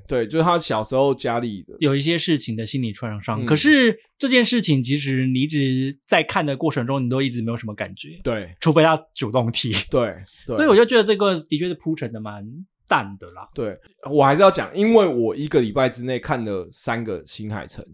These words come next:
Speaker 2: 嗯。
Speaker 1: 所以我对于新海诚，我自己也有一些归纳的一些想法，就是说他的擅长的手法是什么的。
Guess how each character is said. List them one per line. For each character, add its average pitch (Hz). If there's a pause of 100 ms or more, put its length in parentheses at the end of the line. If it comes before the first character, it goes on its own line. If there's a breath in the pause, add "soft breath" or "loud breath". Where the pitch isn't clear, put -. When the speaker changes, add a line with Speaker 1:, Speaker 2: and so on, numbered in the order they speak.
(140)
Speaker 2:
嗯。 117
Speaker 1:
所 135
以 214
我 151
对 160
于 135
新 147
海 117
诚， 107
我 104
自 180
己 110
也 117
有 101
一 131
些 113 (120)
归 127
纳 123 (160)
的 107
一 113
些 120
想 101
法， 95
就 113
是 107
说 120
他 113
的 98 (120)
擅 113
长 95
的 95
手 92
法 90
是 98
什 -
么 -
的。 -